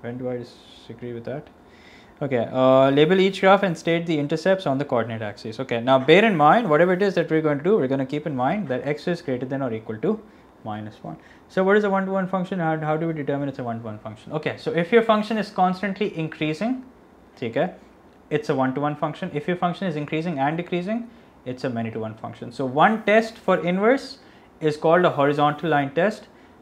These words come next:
ठीक है, this is something I covered in my last stream. I suggest you watch that, okay, and to sort of brush up your basics. Okay, so if the, I, I'll still give you a summary of it. If the horizontal line is touching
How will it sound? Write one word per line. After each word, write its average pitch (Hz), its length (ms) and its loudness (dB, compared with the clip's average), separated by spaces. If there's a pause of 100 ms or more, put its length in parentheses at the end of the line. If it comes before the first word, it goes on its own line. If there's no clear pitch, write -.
(140)
ठीक 156 180 -2
है, 170 160 4
this 160 160 -2
is 185 80 -4
something 180 340 2
I 147 120 2
covered 156 320 2
in 147 100 -4
my 131 140 0
last 120 260 2
stream. 170 220 -4
I 127 120 -2
suggest 131 440 -8
you 123 120 -6
watch 117 300 -6
that, 165 360 -8
okay, 131 260 -8 (520)
and 113 540 -8 (340)
to 123 300 -4 (240)
sort 131 260 0
of 120 80 0
brush 123 220 -2
up 127 160 -6
your 117 80 -6
basics. - 640 -14 (200)
Okay, 135 200 -6
so - 120 -8
if 151 160 -2
the, 165 80 2
I, 151 180 2 (100)
I'll 160 120 4
still 180 200 -4
give 156 140 -2
you 151 80 0
a 131 60 -2
summary 123 300 -6
of 110 140 -8
it. 165 220 -6
If 156 140 0
the 175 80 2
horizontal 170 440 4
line 180 160 4
is 160 120 -6
touching 160 420 -2